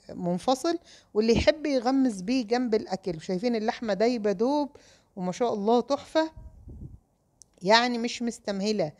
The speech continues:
طبعا تقدروا تستخدموا لحم بقر، تقدروا تستخدموا أي لحم عجل براحتكم، بس أهم حاجة تقولي للجزار إنها للشوي عشان يختار لك حتة ناعمة ما تاخدش معاكي وقت في الاستوى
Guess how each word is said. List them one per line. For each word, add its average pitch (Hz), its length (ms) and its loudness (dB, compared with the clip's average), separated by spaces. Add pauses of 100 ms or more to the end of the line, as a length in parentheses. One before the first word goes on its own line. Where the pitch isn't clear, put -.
(300)
طبعا 262 260 6
تقدروا 233 320 0
تستخدموا 233 540 -2
لحم 233 280 -2
بقر، 247 440 2
تقدروا 214 460 -2
تستخدموا 220 760 -6
أي 233 520 0
لحم 214 460 -4
عجل 226 720 0 (420)
براحتكم، 269 600 0
بس 277 200 2
أهم 254 220 0
حاجة 262 340 2
تقولي 254 340 -4
للجزار 208 600 2
إنها 233 240 -2
للشوي 302 460 2 (360)
عشان 277 240 0
يختار 262 340 -2
لك 226 200 -2
حتة 254 300 -2
ناعمة 302 320 0
ما 254 100 2
تاخدش 269 360 -8
معاكي 226 320 -4
وقت 233 260 -4
في 202 100 -12
الاستوى 311 580 -2